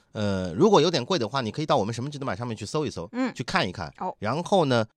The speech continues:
Speaker 1: 找一些我们推荐的网站，
Speaker 2: 嗯。
Speaker 1: 说不定
Speaker 2: 嗯。
Speaker 1: 正好，因为有，只有曾经爆过料，
Speaker 2: 嗯。
Speaker 1: 说有的网站有时候
Speaker 2: 嗯。
Speaker 1: 可能会打半折。
Speaker 2: 打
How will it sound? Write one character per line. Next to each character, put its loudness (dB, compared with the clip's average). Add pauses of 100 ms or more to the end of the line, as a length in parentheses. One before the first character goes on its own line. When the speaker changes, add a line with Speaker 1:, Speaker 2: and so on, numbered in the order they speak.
(120)
Speaker 1:
找 2
一 -2
些 0
我 0
们 -4
推 -4
荐 0
的 2
网 -2
站， -4 (140)
Speaker 2:
嗯。 -10
Speaker 1:
说 0
不 -2
定 2
Speaker 2:
嗯。 -8 (100)
Speaker 1:
正 0
好， -6 (180)
因 0
为 6 (120)
有， 2
只 0
有 6
曾 -2
经 0
爆 6
过 0
料， -4
Speaker 2:
嗯。 -4
Speaker 1:
说 2
有 6
的 6
网 2
站 0
有 8
时 -6
候 6 (100)
Speaker 2:
嗯。 -4
Speaker 1:
可 6
能 -4
会 4
打 0
半 8
折。 4 (220)
Speaker 2:
打 -6